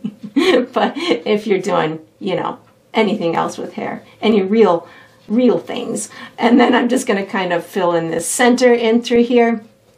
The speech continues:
And then I'll do the little fluffy stuff down at the bottom. So just, again, just kind of giving myself these little frayed edges, making it go past my pencil mark a little bit so we don't have any of that pencil mark, um,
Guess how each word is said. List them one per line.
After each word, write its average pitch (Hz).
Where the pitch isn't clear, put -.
And 190
then 170
I'll 165
do 170
the 170
little 165
fluffy 214
stuff 190
down 165
at 160
the 170
bottom. 190
So 170
just, 185
again, 170
just 185
kind 185
of 180
giving 196
myself 196
these 240
little 233
frayed 233
edges, 226
making 196
it 190
go 190
past 185
my 185
pencil 202
mark 185
a 185
little 190
bit 190
so 160
we 180
don't 175
have 180
any 175
of 170
that -
pencil 202
mark, 175
um, 170